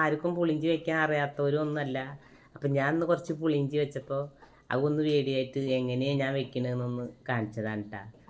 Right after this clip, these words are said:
അപ്പം എൻ്റെ കുട്ടിക്കാലത്തൊക്കെ ഈ ഓണം വിഷുവൊക്കെ ആകുമ്പോഴാട്ടാ ഒരു പുളിഞ്ചി വെക്കുക. അപ്പം പിന്നെ അതിന് സമയം കാലമൊന്നും ഇല്ലല്ലോ, എപ്പോൾ വെക്കണം തോന്നുമ്പോൾ അപ്പാണ്ട് വെക്കുകയല്ലേ. അപ്പം നല്ല കറുത്ത പുളി തന്നെ ഞാൻ തിളച്ച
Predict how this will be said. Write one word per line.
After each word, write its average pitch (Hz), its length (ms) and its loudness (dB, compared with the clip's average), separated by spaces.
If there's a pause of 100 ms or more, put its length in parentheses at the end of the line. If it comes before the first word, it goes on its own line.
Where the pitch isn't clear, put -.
(680)
അപ്പം 165 180 0
എൻ്റെ 170 220 4
കുട്ടിക്കാലത്തൊക്കെ 156 760 2 (300)
ഈ 139 40 2 (960)
ഓണം 143 260 4
വിഷുവൊക്കെ 147 380 2
ആകുമ്പോഴാട്ടാ 127 460 2 (220)
ഒരു 127 160 -2
പുളിഞ്ചി 127 380 2
വെക്കുക. 123 300 2 (120)
അപ്പം 156 200 -4
പിന്നെ 170 220 2
അതിന് 151 200 2 (160)
സമയം 135 360 2
കാലമൊന്നും 127 360 2
ഇല്ലല്ലോ, 113 300 0 (220)
എപ്പോൾ 131 220 -4 (100)
വെക്കണം 127 420 -2
തോന്നുമ്പോൾ 131 340 -2
അപ്പാണ്ട് 123 300 -2
വെക്കുകയല്ലേ. 110 420 -2 (320)
അപ്പം 175 220 2
നല്ല 156 480 2
കറുത്ത 151 320 0 (100)
പുളി 139 220 4
തന്നെ 131 220 0
ഞാൻ 131 100 -2 (200)
തിളച്ച 135 360 -2